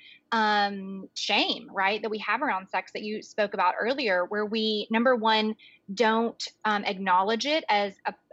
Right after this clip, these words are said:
a huge part of the human experience for whatever reason. And then number two, we just sort of, as a medical community, we don't wanna own it. We don't wanna have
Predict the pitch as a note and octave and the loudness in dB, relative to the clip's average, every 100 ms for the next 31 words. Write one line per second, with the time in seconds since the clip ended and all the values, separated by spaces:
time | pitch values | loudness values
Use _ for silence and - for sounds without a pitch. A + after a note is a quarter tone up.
0 | G3+ G3+ - - B3 B3 B3+ A#3+ - G3 | -4 -4 -8 -10 -8 -6 -8 -8 -2 0
1 | G#3+ A3 G#3+ A3 G3+ F#3 - - F#3 F#3+ | 0 -4 -6 -6 -8 -10 -16 -12 -6 -4
2 | A3 E4+ - _ - - - _ - A#3+ | -2 -4 -6 _ -20 -20 -20 _ 0 2
3 | G#3 G#3 G#3+ G#3+ G3 F#3+ G3 B3 D4 F4+ | 4 4 4 2 -2 -6 -4 -4 -4 -4
4 | A#3 A3+ A3+ A3+ A#3 A#3 A#3 A#3+ - E4 | -2 0 0 0 0 -2 -2 -2 -2 -4
5 | F4 B3+ A#3+ A#3 - - _ - - D4+ | -2 -2 0 0 -4 -14 _ -20 -8 -2
6 | D4+ C4 A#3+ D4+ G4 C4+ C#4 B3+ A#3 A3+ | 0 2 2 0 0 -2 -2 -2 -2 -2
7 | A3+ G#3+ A3+ B3+ C#4 A3+ B3 A#3 - A3+ | -4 -2 0 2 0 0 0 0 0 0
8 | C#4 - - A3+ A#3+ A#3 A3+ A3+ | 0 -2 -4 0 0 0 0 0